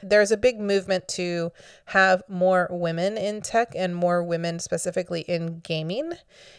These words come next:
And the women that were at this party were disgusted and felt like th-, that display of performers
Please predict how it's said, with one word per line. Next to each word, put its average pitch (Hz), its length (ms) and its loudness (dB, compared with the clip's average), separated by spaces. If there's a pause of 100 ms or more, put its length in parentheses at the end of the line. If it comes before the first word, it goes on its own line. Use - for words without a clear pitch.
(160)
And 180 380 2
the 180 300 8
women 202 260 2
that 196 120 4
were 165 100 6
at 170 180 0
this 170 160 -2
party 285 440 6
were 196 160 0
disgusted 247 640 2
and 180 240 -2
felt 196 220 6
like 175 340 4
th-, 170 280 0 (160)
that 196 500 4 (460)
display 190 580 4
of 214 140 -2
performers 202 840 0